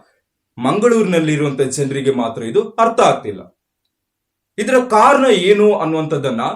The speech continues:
ಈಗಲೂ ಕೂಡ ಅಲ್ಲಿರುವಂತ ಜನರು ಒಮ್ಮೆ ಆದ್ರೂ ಕೂಡ ಯೋಚಿಸ್ತಿಲ್ಲ ಅನ್ನುವಂಥದ್ದೇ ಬೇಸರವಾದಂತ ಸಂಗತಿ.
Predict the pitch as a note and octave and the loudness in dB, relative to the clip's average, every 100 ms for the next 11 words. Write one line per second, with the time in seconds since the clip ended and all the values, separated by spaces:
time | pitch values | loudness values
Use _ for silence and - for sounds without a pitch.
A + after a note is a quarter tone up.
0 | - - G3+ C#4+ C4+ D4 C#4 B3 G3+ G#3 | -10 -10 -4 -2 0 0 2 2 2 2
1 | G#3 G3 G3 D3+ E3 E3+ A3+ C#3 A#2+ - | 2 2 0 0 0 0 0 -2 -2 -6
2 | _ _ - A3 C#4 D4+ C4 B3 A#3+ - | _ _ 0 2 4 4 4 4 2 6
3 | G#3 G3+ D#3+ G#3 B3 B3+ G#3 G3 F#3 F3+ | 6 6 4 2 2 -4 0 2 2 -2
4 | F#3+ G3+ G#3 C#4 D#3+ C3+ G3+ C4+ C4+ A#3 | -8 -4 -2 -2 -6 4 4 6 4 2
5 | E3+ C#3 C#3 F3 - C3 G#2+ - - _ | 2 -2 -6 -6 -6 -6 -6 -10 -20 _